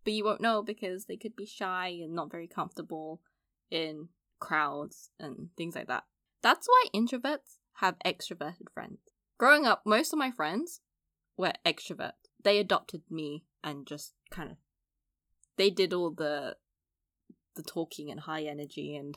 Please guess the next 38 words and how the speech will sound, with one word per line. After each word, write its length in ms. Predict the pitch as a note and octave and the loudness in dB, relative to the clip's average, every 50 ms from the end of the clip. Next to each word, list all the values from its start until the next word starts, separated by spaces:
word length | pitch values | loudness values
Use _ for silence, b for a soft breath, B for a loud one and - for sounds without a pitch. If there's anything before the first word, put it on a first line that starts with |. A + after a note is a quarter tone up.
| - | -12
<laughs> 60 | - - | -12 -12
through 380 | - - - B3+ A#3+ A#3+ A3+ F#3 | -10 0 4 6 6 8 6 6
them 280 | A3 G#3+ G#3+ G3+ G#3 | 6 4 4 4 2
I 80 | F#3 F3+ | 0 0
got 300 | F3 F#3 E3 - - - | 0 0 -2 -2 -4 -4
to 320 | - G#3 F#3 E3+ E3 F3 - _ _ _ | -2 0 0 0 0 -2 -6 _ _ _
slowly 360 | - - - D#3 E3 F3 F#3 | -14 -8 -6 -4 -4 -4 -4
come 180 | F#3 - B3 B3+ | -4 -4 -4 -4
out 120 | B3+ B3+ | -4 -4
of 60 | C4 C#4 | -6 -8
my 100 | C#4+ C4 | -10 -10
shell. 300 | - C#4 C4+ D4+ E4+ - _ _ _ _ _ _ _ _ _ _ _ _ _ _ _ _ - | -10 -10 -10 -10 -12 -14 _ _ _ _ _ _ _ _ _ _ _ _ _ _ _ _ -6
But 120 | A#3+ A3 F#3+ | -2 0 2
yeah, 160 | E3 D3+ D3 | 2 2 2
that's 240 | D#3+ F#3+ A3+ - C4+ | 0 -2 -2 0 -2
why 100 | A#3 - | -2 0
introverts 600 | - A3 A3 - G#3+ G#3+ F#3+ - - - - - | 0 -2 -2 -4 -4 -4 -4 -4 -6 -10 -12 -10
become 380 | F#3 F#3+ F#3 - F#3 E3+ F3+ F3+ | -10 -10 -8 -8 -8 -8 -8 -6
friends 360 | - D#3 D#3 D#3 E3 E3+ - | -6 -6 -6 -6 -8 -10 -14
with 80 | D#3 | -12
extroverts. 460 | D#3+ D3+ D3+ - - - - - - - _ _ _ _ _ _ _ _ _ _ _ _ _ _ _ - - | -10 -10 -10 -10 -14 -14 -12 -12 -12 -12 _ _ _ _ _ _ _ _ _ _ _ _ _ _ _ -6 -2
Um, 340 | F3+ F3+ F3+ E3+ F3 F3 - - _ _ _ _ | 0 2 2 0 0 -4 -8 -12 _ _ _ _
but 120 | - A#3+ A#3+ | 4 6 8
yeah, 300 | A#3+ A3+ G3+ F#3+ F3 E3+ | 10 12 12 12 12 10
I, 400 | G#2+ G3+ G#3+ A#3 A#3+ A#3 G#3+ - - A#3+ | 10 10 12 12 10 8 6 4 10 10
that's 200 | B3+ C#4+ C#4+ - | 10 12 12 12
why 240 | D#4+ D#4+ D#4+ D4+ | 12 12 12 12
I 160 | D4+ D4+ C4+ - _ | 10 8 4 0 _
feel 140 | - A#3 A3+ | 0 2 4
like 180 | G#3+ A3+ A3 G#3+ | 4 2 2 0
I 120 | G3 G3+ | -2 -2
have 340 | G3 G3 F3+ F3 F3 E3 F3+ - _ _ _ _ _ _ _ _ _ - | 0 0 0 0 0 -2 -8 -16 _ _ _ _ _ _ _ _ _ -2
a 100 | F#3+ F3+ | -2 0
very 320 | F3+ F3+ F3 E3+ E3+ F3 | 2 2 2 2 0 -2
small 560 | - - - F3 F3 E3+ E3+ E3+ E3 E3+ F3 - _ _ - | -4 -6 -6 -4 -4 -2 -2 -4 -4 -6 -8 -10 _ _ -4
network 440 | F3+ E3 - - D3 C#3+ - - E3+ | -2 -2 0 0 0 -2 -2 -4 -10
of 80 | - | -8
friends, 420 | - - C3+ C3+ - D3 - - | -6 -6 -6 -6 -8 -12 -14 -16